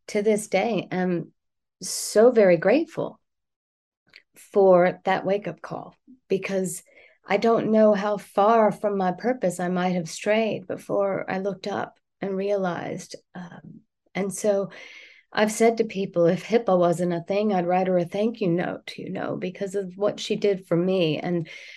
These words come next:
really opening my eyes, uh,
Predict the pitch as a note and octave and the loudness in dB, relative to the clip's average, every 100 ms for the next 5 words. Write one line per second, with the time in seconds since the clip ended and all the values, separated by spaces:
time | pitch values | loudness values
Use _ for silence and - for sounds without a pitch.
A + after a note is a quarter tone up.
0 | _ F3+ A3 A#3+ G#3 E3 E3 - _ _ | _ 2 6 8 6 2 -2 -10 _ _
1 | _ _ _ _ - A3 A3+ A3+ G3+ F3+ | _ _ _ _ 0 2 4 2 2 2
2 | F3 F3+ F#3+ D#3 - D#3+ - - _ _ | 0 0 0 -2 -6 -10 -14 -16 _ _
3 | _ - - | _ -20 -20